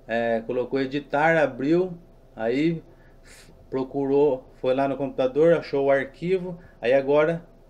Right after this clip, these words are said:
você tem a foto, você clica em, em reses,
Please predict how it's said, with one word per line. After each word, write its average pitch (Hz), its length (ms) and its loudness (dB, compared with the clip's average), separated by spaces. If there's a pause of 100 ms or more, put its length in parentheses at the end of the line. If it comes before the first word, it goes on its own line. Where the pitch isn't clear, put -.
(1500)
você - 180 -8
tem 143 240 2
a 147 80 -2
foto, 170 500 0
você 160 160 -4
clica 170 420 -4
em, 175 320 -4
em 143 260 -4
reses, 120 1040 -2